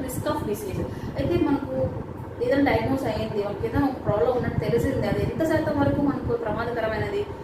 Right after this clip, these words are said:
ప్రమాదకరమైనది కావచ్చా, లేకపోతే లైట్ తీసుకుందామా, లేకపోతే దానికి సంబంధించిన ట్రీట్మెంట్ ఏదైతే తీసుకోవాలి అనే దాని గురించి risk of disease అనమాట. And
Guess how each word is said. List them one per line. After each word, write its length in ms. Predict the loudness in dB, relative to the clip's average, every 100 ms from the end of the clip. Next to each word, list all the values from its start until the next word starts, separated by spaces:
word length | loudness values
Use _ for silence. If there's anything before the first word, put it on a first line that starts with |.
| -10
ప్రమాదకరమైనది 800 | -8 -4 -4 0 0 0 -2 -2 -2
కావచ్చా, 360 | 2 2 2 0
లేకపోతే 360 | -2 -2 -4
లైట్ 260 | -2 0 0
తీసుకుందామా, 520 | -2 -4 -6 -6 -4
లేకపోతే 220 | -4 -2
దానికి 240 | -2 -4 -4
సంబంధించిన 500 | -4 -4 -4 -2 -4
ట్రీట్మెంట్ 420 | -4 4 6 6 4
ఏదైతే 280 | 2 0
తీసుకోవాలి 520 | -2 -4 0 0 0 -2 -6 -8 -8 -6
అనే 100 | -4
దాని 200 | -4 -2
గురించి 220 | 0 2 4 4
risk 140 | 0 -2
of 60 | -2
disease 260 | -2 -2 -2
అనమాట. 260 | 0 -2 -4 -8 -8
And 100 | -6